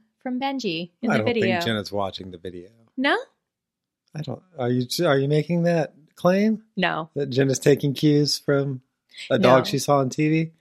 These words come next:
Speaker 1: But she has been hanging out with me in my office while I work out. I think she gets that when I roll out that mat to work
Speaker 2: Mm.
Speaker 1: out, that she is to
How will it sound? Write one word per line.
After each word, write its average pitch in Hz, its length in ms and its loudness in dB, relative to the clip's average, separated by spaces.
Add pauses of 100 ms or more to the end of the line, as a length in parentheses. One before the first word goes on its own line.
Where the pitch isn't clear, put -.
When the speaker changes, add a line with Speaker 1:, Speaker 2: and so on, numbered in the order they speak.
(140)
Speaker 1:
But 226 280 -2
she 269 340 -2
has 262 160 0
been 202 400 -2
hanging 196 340 -2
out 175 160 -2
with 185 160 -8
me 185 420 -8
in 180 140 -4
my 175 160 0
office 170 400 -4
while 165 160 0
I 165 100 0
work 165 240 -4
out. 160 320 -4 (220)
I 196 100 -4
think 262 220 -2
she 226 160 -2
gets 190 280 -2
that 170 140 -4
when 175 160 -4
I 165 60 -2
roll 160 280 -4
out 160 260 -4
that - 180 -6
mat 156 320 -4 (160)
to 175 100 -10
work 123 220 2
Speaker 2:
Mm. 113 60 0
Speaker 1:
out, 175 320 -4 (240)
that 156 360 -6 (400)
she 180 240 -4
is 165 160 -6
to 180 320 -6